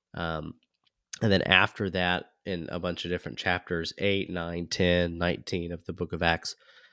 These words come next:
we see all of these different individuals and families a-, and groups receiving the Holy Spirit as well. They all have that, that promise, that guarantee of salvation that Jesus promised,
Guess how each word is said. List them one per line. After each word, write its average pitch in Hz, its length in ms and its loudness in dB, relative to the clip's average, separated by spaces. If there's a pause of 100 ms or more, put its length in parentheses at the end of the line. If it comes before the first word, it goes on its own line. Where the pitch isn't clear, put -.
(320)
we 95 140 -2
see - 300 0
all 92 280 4
of 85 100 2
these 90 240 0
different - 320 0
individuals 87 720 0
and - 140 -12
families 98 640 -6
a-, 73 260 -8
and 78 220 -6
groups - 540 2 (640)
receiving 90 500 6
the 80 80 4
Holy 85 260 2
Spirit 78 420 -4
as - 180 -8
well. 90 300 0 (320)
They 92 120 -2
all 101 340 6
have 87 400 2
that, 82 280 -2
that - 220 -10
promise, 90 720 -2 (360)
that 80 140 -6
guarantee 87 480 -2
of 82 100 -4
salvation 80 640 -6 (500)
that 85 160 0
Jesus 82 420 0
promised, 135 720 -2